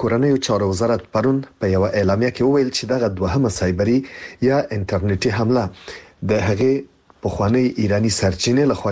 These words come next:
شوې چې د البانیا او ایران د ډیپلوماټیکو اړیکو د پرې کېدو سبب شوې ده. اسوسییټډ پریس خبري اژانس لیکلي چې په تازه سایبري حمله کې د البانیا د پولیسو مخابراتي سیستم په نښه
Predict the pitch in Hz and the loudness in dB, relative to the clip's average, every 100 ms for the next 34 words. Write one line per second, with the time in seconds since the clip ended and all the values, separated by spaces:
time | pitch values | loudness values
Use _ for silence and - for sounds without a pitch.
0 | - 95 90 92 90 87 90 98 113 - | 0 0 0 0 0 0 0 2 2 2
1 | 90 92 92 117 123 - - - - 117 | 0 2 2 2 0 -4 -16 -18 -4 -2
2 | 117 120 123 120 117 156 - - 101 101 | 0 0 0 0 0 -2 0 0 0 -2
3 | - 95 - - 98 92 90 98 92 - | 0 -2 -4 -10 -2 -2 0 0 0 0
4 | 98 123 - 92 90 - 95 92 104 - | 0 0 0 0 0 0 0 0 -2 -8
5 | _ _ - 120 - 117 127 131 120 - | _ _ -4 -2 0 0 0 -2 -4 -4
6 | 123 - 123 120 127 117 104 101 - 101 | -2 -2 0 2 2 2 0 -2 -2 -2
7 | 139 127 131 147 - - - 127 - 104 | 0 0 0 -2 -4 -16 -8 -6 0 0
8 | 98 104 - 101 95 95 87 95 123 131 | 0 -2 0 0 2 2 2 2 2 0
9 | 127 113 98 95 104 104 95 - 113 127 | 0 0 0 0 0 0 -2 -2 -2 0
10 | 135 131 - - _ - 92 95 95 92 | 0 -2 -4 -20 _ -8 -4 -2 0 0
11 | - 147 - - 98 87 90 87 110 | 0 -2 -2 -2 0 0 0 0 0